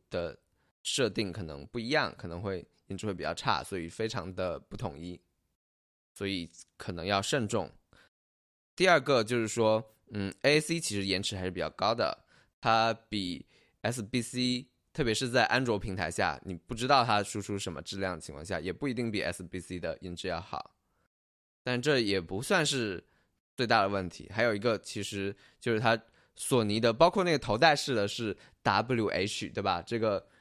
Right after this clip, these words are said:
这个降噪豆的是W F。那个同样的一个，嗯，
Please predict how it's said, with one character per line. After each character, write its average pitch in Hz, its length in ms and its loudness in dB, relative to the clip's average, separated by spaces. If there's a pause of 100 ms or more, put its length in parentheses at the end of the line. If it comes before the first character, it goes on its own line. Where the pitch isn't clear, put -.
(800)
这 123 100 0
个 110 120 4
降 131 180 2
噪 131 140 6
豆 127 200 2
的 107 120 2
是 101 340 -6 (160)
W 92 360 2
F。 82 460 -2 (800)
那 147 120 2
个 117 380 2 (320)
同 113 240 0
样 185 260 4
的 113 220 4
一 95 140 -6
个， 104 420 2 (560)
嗯， 95 420 -8